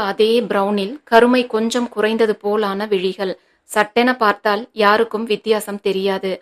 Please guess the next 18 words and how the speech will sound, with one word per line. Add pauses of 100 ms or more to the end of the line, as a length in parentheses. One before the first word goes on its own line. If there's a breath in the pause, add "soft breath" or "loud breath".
(300 soft breath)
அப்படிப்பட்ட
கண்களை
வைத்து
வித்தியாசம்
கண்டுபிடிக்க
வேண்டுமானால் (400)
அத்தனை
தூரம்
கூர்ந்து
கவனித்து
இருக்க
வேண்டும்
என்று
புரிய, (600)
கூர்மையாக (280)
அவளையே
பார்த்தபடி
கேட்டிருந்தான்